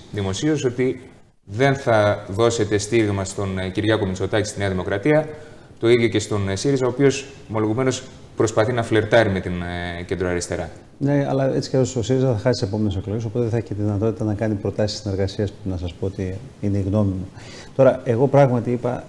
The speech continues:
Speaker 2: ε, αυτά που είπατε, αλλά και πριν από αυτά, ή μαζί με αυτά και κάτι ακόμη, ότι πρέπει να είμαστε ειλικρινείς με τους πολίτες. Δηλαδή, πάμε να διεκδικήσουμε την ηγεσία. Αυτό είναι πολύ σοβαρό και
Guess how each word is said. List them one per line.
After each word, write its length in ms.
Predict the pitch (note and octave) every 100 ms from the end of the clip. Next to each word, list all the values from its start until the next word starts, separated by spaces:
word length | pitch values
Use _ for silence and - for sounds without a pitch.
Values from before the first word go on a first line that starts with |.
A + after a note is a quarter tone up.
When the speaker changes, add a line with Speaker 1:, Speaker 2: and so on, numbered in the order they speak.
| - -
Speaker 2:
ε, 60 | A2 A2+ - -
αυτά 300 | G2+ - A2
που 100 | A2
είπατε, 260 | A2+ A#2+
αλλά 140 | A#2+ G#2+
και 160 | F#2+
πριν 200 | G2+ B2
από 120 | A#2+ G2+
αυτά, 420 | - A#2 A#2+ B2+
ή 80 | B2+
μαζί 280 | A#2 G2+ B2+
με 80 | A#2
αυτά 180 | F#2+
και 120 | A#2 A2
κάτι 220 | A2 G#2+
ακόμη, 300 | G2+ G#2+ G2
ότι 100 | F2
πρέπει 160 | C#3+
να 80 | C#3
είμαστε 240 | C#3 C#3 B2
ειλικρινείς 540 | G#2 G2+ A#2+ A#2 G#2+
με 80 | G#2
τους 120 | G2
πολίτες. 500 | - F#2+ G2 - F2
Δηλαδή, 360 | F#2 G2 A#2+ A2 - - - - - -
πάμε 220 | C3+ D3
να 100 | C#3
διεκδικήσουμε 580 | A2+ G2 G2 C#3 - D#3
την 160 | C3
ηγεσία. 380 | A2+ G#2 - A2
Αυτό 140 | -
είναι 100 | D#3+
πολύ 200 | D3+ D#3+
σοβαρό 340 | F3 C3+ G#2+ C#3
και 160 | D3